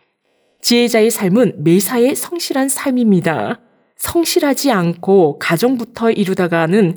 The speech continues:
죄를 지을 수 있습니다. 먼저 성실하게 일을 해야 합니다. 지혜자의 삶은 보복을 하지 않습니다.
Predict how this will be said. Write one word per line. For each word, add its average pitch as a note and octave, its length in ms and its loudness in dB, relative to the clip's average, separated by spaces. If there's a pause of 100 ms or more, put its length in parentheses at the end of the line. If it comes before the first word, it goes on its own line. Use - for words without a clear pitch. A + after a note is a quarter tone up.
(280)
죄를 G3+ 340 0
지을 F#3+ 300 -2
수 G3+ 340 -2
있습니다. F3+ 880 -2 (300)
먼저 F3 580 2
성실하게 G3 920 -2
일을 E3+ 260 -2
해야 F3 160 0
합니다. D3+ 540 -2 (840)
지혜자의 B3 460 2
삶은 G3 800 2
보복을 B3 460 -4
하지 G#3+ 460 -2
않습니다. D#3+ 800 -2